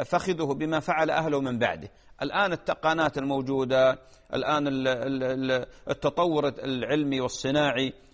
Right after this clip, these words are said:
كل هذا أثبت صحة ص-، حديث النبي صلى الله عليه وسلم. لكن الصحابة ما قالوا: "لماذا يا رسول الله وكيف وكذا؟" سلموا. الأمر الآخر، عندنا يا أخوي حسين، الله يرضى عليك،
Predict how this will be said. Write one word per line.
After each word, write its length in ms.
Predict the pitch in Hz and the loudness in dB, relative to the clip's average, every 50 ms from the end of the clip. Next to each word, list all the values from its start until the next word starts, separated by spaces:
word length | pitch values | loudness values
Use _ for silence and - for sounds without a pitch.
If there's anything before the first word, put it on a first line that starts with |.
| - - - | -20 -4 0
كل 200 | - 233 240 226 | 0 2 2 4
هذا 360 | 226 220 196 190 - - 226 | 4 4 4 4 2 2 0
أثبت 320 | - - 180 175 165 - | -2 -4 -4 -4 -4 -4
صحة 420 | - - - - 143 - - 185 - | -4 -6 -6 -6 -4 -2 -2 -2 -2
ص-، 180 | - - 214 - - 127 117 104 104 - | -4 -4 -4 -2 0 0 0 -2 -4 -4
حديث 340 | - 160 165 185 185 - | -4 -2 -2 -2 -2 -2
النبي 180 | 170 156 151 131 | -2 -2 -2 -2
صلى 140 | - - 135 | 0 0 0
الله 180 | 123 110 98 | 2 0 -2
عليه 100 | 82 - | -4 -8
وسلم. 100 | - - - - - - - 131 | -12 -20 -20 -20 -20 -16 -6 -4
لكن 260 | 151 160 - 208 196 | -4 -2 -2 -2 -4
الصحابة 440 | - - - 202 185 220 214 202 214 | -2 -2 -4 -2 0 2 2 2 0
ما 160 | 220 247 254 | 0 -2 -2
قالوا: 300 | - 233 220 196 175 165 | 2 2 2 2 2 2
"لماذا 400 | 160 160 156 156 143 135 117 120 | -2 0 0 0 0 0 2 2
يا 120 | 120 117 | 2 2
رسول 320 | 117 113 - - 120 120 113 | 2 0 -2 -4 -6 -4 -2
الله 180 | 117 123 120 | 2 2 2
وكيف 400 | 120 - - 156 151 143 120 107 | 2 2 0 -2 -2 0 -2 -2
وكذا؟" 360 | 110 107 - 117 110 104 95 - | -6 -4 -2 0 0 0 -2 -4
سلموا. 460 | - - - 170 139 110 98 80 - - - - - - - - - | -2 2 2 2 2 0 -4 -6 -8 -12 -20 -20 -20 -20 -20 -14 -10
الأمر 280 | - 170 185 226 240 233 | -6 -4 -2 -2 0 0
الآخر، 520 | 208 - 151 147 123 110 110 104 104 92 - - - _ - - _ - - _ _ _ _ _ _ _ _ - - - - - - - _ - - | 0 0 2 0 0 2 0 -2 -2 -2 -6 -16 -20 _ -20 -20 _ -20 -20 _ _ _ _ _ _ _ _ -20 -20 -20 -20 -20 -20 -20 _ -8 -6
عندنا 380 | 151 208 226 208 226 220 202 | -4 -4 -2 -2 0 2 4
يا 180 | 185 165 147 139 | 4 4 4 2
أخوي 300 | 139 - 165 160 147 135 | 0 2 2 2 2 2
حسين، 340 | - - - 190 185 147 127 | 2 0 0 0 2 2 2
الله 220 | 131 139 147 156 | 2 4 4 4
يرضى 200 | 156 139 123 127 | 4 4 4 4
عليك، 360 | 107 107 104 98 87 90 - | 2 2 2 0 -4 -6 -10